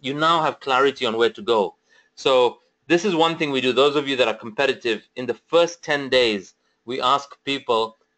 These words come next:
to take an update and share their progress for the first ten days. The record of weight lost in the first ten days is six kilos. It's on the current challenge in August.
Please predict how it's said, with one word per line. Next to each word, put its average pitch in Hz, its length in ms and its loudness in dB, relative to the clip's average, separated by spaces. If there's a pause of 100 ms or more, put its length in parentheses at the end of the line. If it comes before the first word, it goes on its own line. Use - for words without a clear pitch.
(140)
to 110 140 -16 (320)
take 139 200 0
an 127 100 0
update 117 400 2
and 104 160 -6
share 135 360 2
their 107 140 0
progress 113 380 -2
for 107 120 -10
the 101 80 -4
first 117 300 -2
ten 110 220 -2
days. 98 300 0 (280)
The 120 160 2
record 151 560 0 (200)
of 110 160 -4
weight 127 280 0
lost 120 360 -4
in 113 100 -8
the 104 100 -4
first 131 360 0
ten 110 180 0
days 104 240 4
is 104 180 -10
six - 300 -10
kilos. 98 480 -4 (260)
It's 113 340 -6
on 113 180 -2
the 107 60 -6
current 127 480 -2
challenge 113 340 0
in 95 80 -16
August. 104 500 -2